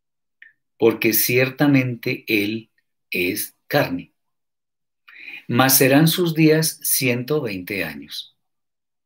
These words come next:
Había nefilim en la tierra en aquellos días, y también después de que se llegaron los Bene a Elohim, a las hijas de los hombres,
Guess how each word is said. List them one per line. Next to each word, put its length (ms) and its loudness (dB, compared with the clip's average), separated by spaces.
Había 420 4
nefilim 1160 0
en 220 -6
la 160 -6
tierra 360 4
en 120 -4
aquellos 480 -4
días, 500 -4
y 180 2
también 540 4
después 460 4
de 120 4
que 120 0
se 160 -2
llegaron 520 4
los 400 0
Bene 720 0
a 160 -6
Elohim, 680 -4
a 100 -10
las 240 -2
hijas 220 0
de 100 -2
los 160 0
hombres, 480 2